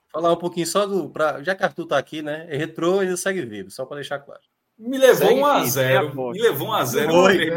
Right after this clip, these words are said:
Speaker 2: minutos.
Speaker 4: fantástico,
Speaker 1: Por três
Speaker 4: fantástico.
Speaker 1: minutos, o Pacajus fez um gol e eu falei, "Ih."
Speaker 2: Me levou um a zero
Speaker 4: Mas ali
Speaker 2: por
Speaker 4: foi
Speaker 2: três
Speaker 4: energia
Speaker 2: minutos.
Speaker 4: negativa da turma que foi, depois
Speaker 2: Não,
Speaker 4: normalizou.
Speaker 2: a, não, a turma que foi deve ter pensado assim, porra, não, né, velho? Assim.
Speaker 4: Felipe disse que tá
Speaker 3: Mas,
Speaker 4: pensando
Speaker 3: mas
Speaker 4: em
Speaker 3: eu
Speaker 4: ir. Eu
Speaker 3: vi.
Speaker 4: acho que se for pra decisão, ele vai.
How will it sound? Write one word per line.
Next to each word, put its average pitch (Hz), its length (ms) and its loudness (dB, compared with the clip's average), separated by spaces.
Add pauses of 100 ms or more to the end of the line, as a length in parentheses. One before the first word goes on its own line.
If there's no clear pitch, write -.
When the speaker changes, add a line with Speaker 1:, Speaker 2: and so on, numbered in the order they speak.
Speaker 2:
minutos. 233 360 -6
Speaker 4:
fantástico, 185 360 0
Speaker 1:
Por 190 100 -2
três 196 220 2
Speaker 4:
fantástico. 247 280 0
Speaker 1:
minutos, 175 260 2
o - 40 -20
Pacajus 185 480 4
fez 196 160 4
um 190 160 2
gol 170 300 -4
e 196 40 -2
eu 190 80 -8
falei, 180 280 -6
"Ih." 202 340 -14 (140)
Speaker 2:
Me 185 160 -12
levou 208 400 -2
um 254 40 -4
a 254 40 0
zero 269 100 4
Speaker 4:
Mas 247 80 2
ali 269 80 2
Speaker 2:
por - 60 -6
Speaker 4:
foi 269 140 2
Speaker 2:
três 220 120 4
Speaker 4:
energia 240 240 2
Speaker 2:
minutos. 233 380 -4
Speaker 4:
negativa 180 260 -6
da 180 120 -6
turma 185 260 -12
que - 60 -20
foi, 143 280 -16
depois 202 400 -8
Speaker 2:
Não, - 140 -14 (120)
Speaker 4:
normalizou. 180 380 -2
Speaker 2:
a, - 20 0
não, 208 120 -4
a 175 100 0
turma 185 240 -6
que 151 100 -4
foi 190 160 -2
deve 185 160 2
ter 185 100 -2
pensado 170 380 0
assim, 120 440 -8 (340)
porra, 98 400 -12 (400)
não, 185 340 -4
né, 123 140 -6
velho? 123 420 -8 (440)
Assim. 120 420 -10 (340)
Speaker 4:
Felipe 320 440 -2
disse 269 140 -4
que - 60 -18
tá 285 60 0
Speaker 3:
Mas, 285 80 -6
Speaker 4:
pensando 220 240 0
Speaker 3:
mas 269 140 -2
Speaker 4:
em - 40 -2
Speaker 3:
eu 208 80 -2
Speaker 4:
ir. - 100 -6
Eu 240 100 4
Speaker 3:
vi. 240 60 6
Speaker 4:
acho 233 180 -2
que - 60 -20
se 220 80 -12
for 240 120 -4
pra 240 140 -2
decisão, 220 360 -6
ele 233 140 -8
vai. 117 260 -10